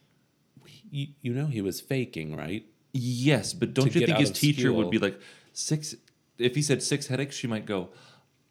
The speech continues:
Speaker 2: "Robbie, I, I think perhaps you should go to the nurse and, and then perhaps the neurologist."
Speaker 1: Did you have a school nurse?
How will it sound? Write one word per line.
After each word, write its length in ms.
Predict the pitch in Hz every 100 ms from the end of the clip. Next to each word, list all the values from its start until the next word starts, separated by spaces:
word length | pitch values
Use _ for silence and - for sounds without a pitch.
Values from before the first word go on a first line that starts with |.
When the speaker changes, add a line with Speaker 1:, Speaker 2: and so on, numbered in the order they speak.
| _
Speaker 2:
"Robbie, 520 | 139 165 202 95 123
I, 200 | 147 175 - _ _ -
I 80 | 220
think 220 | 220 151
perhaps 320 | 113 95 -
you 80 | 117
should 140 | 131
go 80 | 135
to 80 | 151
the 100 | 190
nurse 500 | 190 202 156 92 -
and, 140 | 120 131 _ - -
and 120 | 226
then 120 | 208
perhaps 340 | 196 135 - -
the 100 | 156
neurologist." 840 | 175 196 185 131 - - - - - - -
Speaker 1:
Did 120 | 123 117
you 100 | 151
have 100 | 143
a 40 |
school 300 | - - 135
nurse? 440 | 123 117 139 -